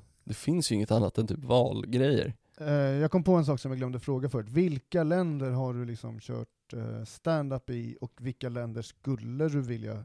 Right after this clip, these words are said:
Speaker 2: vilket land skulle du vilja köra stand-up i? Om jag ställer de två frågorna.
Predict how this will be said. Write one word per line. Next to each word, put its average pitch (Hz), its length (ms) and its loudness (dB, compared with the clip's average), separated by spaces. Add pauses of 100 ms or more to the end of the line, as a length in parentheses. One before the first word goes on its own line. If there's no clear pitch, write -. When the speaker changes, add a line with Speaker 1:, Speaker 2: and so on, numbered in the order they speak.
Speaker 2:
vilket 139 260 -4
land 151 240 4
skulle 147 220 2
du 127 40 2
vilja 123 180 -2
köra 123 140 -2
stand-up 113 300 -8
i? - 40 -20 (340)
Om 131 120 -6
jag 123 80 -4
ställer 120 180 -8
de 113 180 -8
två 110 120 -14
frågorna. 104 340 -8